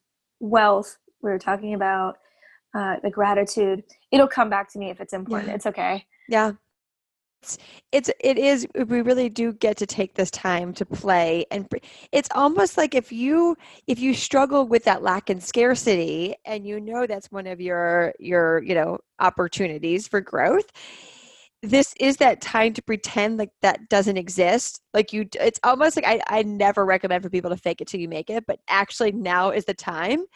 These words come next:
Speaker 2: to just think, "Okay, if I was that person that just played and money came to them, I've got nothing to lose right now.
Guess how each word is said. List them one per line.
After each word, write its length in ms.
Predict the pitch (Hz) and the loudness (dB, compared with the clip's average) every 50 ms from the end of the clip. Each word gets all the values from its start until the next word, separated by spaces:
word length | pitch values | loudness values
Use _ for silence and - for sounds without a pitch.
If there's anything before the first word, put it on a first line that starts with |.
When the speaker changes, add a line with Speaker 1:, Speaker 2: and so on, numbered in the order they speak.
| - - - - - - - _ _ - | -20 -20 -20 -20 -20 -20 -20 _ _ 2
Speaker 2:
to 100 | - 339 | 2 2
just 240 | - 339 349 330 - | 4 4 2 2 4
think, 180 | - 370 339 - | 2 0 2 2
"Okay, 320 | 359 - 370 349 - - - | 0 2 2 0 0 0 -2
if 120 | 320 302 - | -2 0 4
I 100 | 330 330 320 | 2 2 4
was 240 | 320 339 359 339 | 4 2 2 2
that 200 | - 277 254 - | 2 0 0 0
person 560 | - 254 240 240 - - 208 190 233 277 320 _ _ _ _ - | 0 0 0 0 2 0 0 0 0 -2 -4 _ _ _ _ -2
that 120 | 277 240 | -2 -2
just 180 | 262 - - - | -2 -10 -10 -2
played 440 | - 294 233 226 220 220 233 269 - _ - - - - | 2 4 4 6 6 4 4 2 -4 _ -20 -20 -10 -2
and 140 | - 262 247 | -2 0 0
money 200 | 247 254 262 269 | 0 0 0 -2
came 300 | - - 294 277 269 254 | -2 -2 -2 -2 -2 -4
to 180 | - 254 226 202 | -4 -4 -2 0
them, 300 | 190 190 190 214 226 - - - | 2 2 0 0 -2 -4 -2 -4
I've 120 | 254 247 | -2 -2
got 160 | - - 247 247 | 0 -2 -2 -2
nothing 320 | 262 311 349 339 - 262 | -2 -2 -2 0 0 -2
to 80 | 233 214 | -4 -2
lose 320 | 220 240 294 330 294 277 | -2 0 0 0 0 2
right 260 | 220 190 170 160 - | 2 2 2 0 -2
now. 440 | 175 175 165 160 170 202 262 330 359 | -8 -6 -4 0 2 4 4 2 0